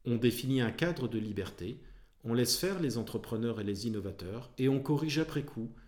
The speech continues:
les excès qui ne manquent pas de se produire et qui sont même la condition de cet exercice. On reconnaît que laisser l'expérience prendre place est la meilleure approche possible,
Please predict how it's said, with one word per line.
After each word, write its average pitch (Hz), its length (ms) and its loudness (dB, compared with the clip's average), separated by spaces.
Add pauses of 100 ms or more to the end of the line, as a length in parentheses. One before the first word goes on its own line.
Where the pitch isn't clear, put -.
(300)
les 120 220 4
excès 123 360 -2
qui 104 200 -6
ne 104 180 0
manquent 113 260 -2
pas 202 140 0
de 120 140 0
se - 140 -4
produire 107 520 -6 (480)
et - 80 -12
qui - 140 -8
sont 107 160 -2
même 131 240 2
la 120 100 4
condition 151 640 0 (240)
de - 180 -8
cet 98 220 -6
exercice. - 720 -8 (600)
On 113 100 0
reconnaît 131 400 2
que 131 100 0
laisser 107 320 2
l'expérience 123 640 -2
prendre 98 320 -6
place - 540 -6
est 127 80 2
la 131 100 4
meilleure 180 420 2
approche 151 320 -6
possible, - 460 -8